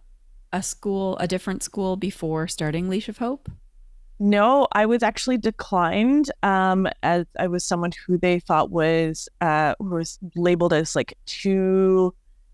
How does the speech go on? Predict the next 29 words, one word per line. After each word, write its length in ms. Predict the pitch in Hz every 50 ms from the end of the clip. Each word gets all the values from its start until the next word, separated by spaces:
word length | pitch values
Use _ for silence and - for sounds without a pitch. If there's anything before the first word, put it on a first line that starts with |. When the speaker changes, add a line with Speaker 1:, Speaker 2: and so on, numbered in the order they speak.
| - - -
Speaker 1:
Sighted. 400 | - - 160 147 143 135 139 - - - -
Speaker 2:
independent, 1200 | 190 190 185 185 185 185 175 - - - - 180 170 165 165 180 226 277 330 381 415 - - 254
not 400 | 226 220 220 220 240 - - -
necessarily 440 | 277 302 285 - - 294 285 269
Speaker 1:
Oh. 100 | 277 254
Speaker 2:
too 100 | - 247
sighted. 640 | 214 - - 214 190 180 160 156 151 156 202 240 - - - _ _ - _ _
Speaker 1:
Whoa. 300 | 175 190 175 220 302 247 -
Speaker 2:
Um, 520 | 214 208 196 196 196 196 196 196 202 202 - _ _ - - -
yeah, 600 | 190 185 190 185 180 196 226 247 254 233 208 185 -
and, 420 | - 196 190 190 190 185 185 - - - - - -
um, 560 | 175 175 170 175 170 160 170 175 170 175 - _ - - - _ _ _ _ _ - - - - - - - -
it, 240 | 120 - - - - - - _ - -
and 260 | 220 214 190 185 180
it's 300 | 185 156 180 180 - -
the, 300 | 196 175 170 180 175 175
my 180 | 175 170 170 165
lifestyle 800 | 165 165 165 170 165 - - - - 170 165 170 170 170 165
of 200 | 160 160 160 160
being, 600 | - 170 165 160 160 156 156 160 156 165 170 - - _ _
it 200 | 185 156 - -
being, 200 | 165 165 165 156
like, 240 | 156 147 - - -
possibly 460 | - - - 156 - 165 - 156 151
too 220 | - - - - 175
much 300 | 185 226 - - - 262
on 120 | 254 247 247
a 40 |
dog. 640 | 233 247 240 233 233 226 226 226 226 220 220 220 196